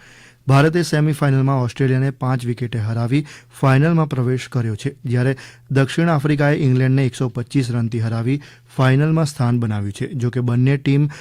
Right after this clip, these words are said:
અત્યાર સુધી વિશ્વકપ ખિતાબ જીતી શકી નથી. બીજી તરફ ભારતીય ટીમ ત્રીજી વખત અને દક્ષિણ આફ્રિકા પહેલીવાર વિશ્વકપની ફાઇનલ મેચ રમશે.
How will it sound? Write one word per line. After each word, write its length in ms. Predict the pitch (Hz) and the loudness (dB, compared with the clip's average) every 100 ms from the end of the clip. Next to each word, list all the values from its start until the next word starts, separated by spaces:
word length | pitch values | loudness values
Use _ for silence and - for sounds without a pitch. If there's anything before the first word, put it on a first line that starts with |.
| - - | -14 -2
અત્યાર 360 | 135 - 156 151 | -2 2 0 2
સુધી 260 | 135 135 | 0 0
વિશ્વકપ 560 | 131 123 - 139 131 120 | 0 0 -2 -2 -4 -6
ખિતાબ 380 | - 123 127 117 | -6 -4 -4 -2
જીતી 280 | 123 131 | -4 -2
શકી 300 | 113 113 117 | -4 -4 -2
નથી. 300 | 123 110 123 - - - - _ | -2 -2 -4 -8 -20 -20 -20 _
બીજી 220 | 135 131 160 | 0 2 4
તરફ 200 | 165 156 | 2 4
ભારતીય 420 | 139 139 135 165 | 4 4 2 0
ટીમ 240 | 147 156 | 2 0
ત્રીજી 340 | 143 131 123 131 | 0 0 2 2
વખત 300 | 131 151 143 | 0 0 0
અને 120 | 139 | 0
દક્ષિણ 340 | 127 113 120 | -2 -2 -2
આફ્રિકા 420 | 113 - 123 139 | -2 -2 -2 -2
પહેલીવાર 580 | 135 135 120 160 135 117 110 - - - | -2 -2 0 2 2 0 -6 -16 -12 0
વિશ્વકપની 680 | 131 131 165 165 143 139 | 2 2 0 0 0 0
ફાઇનલ 360 | 131 131 127 147 | -2 0 2 2
મેચ 300 | 131 123 123 | 2 0 -4
રમશે. 400 | 120 117 107 123 | -6 -4 -6 -10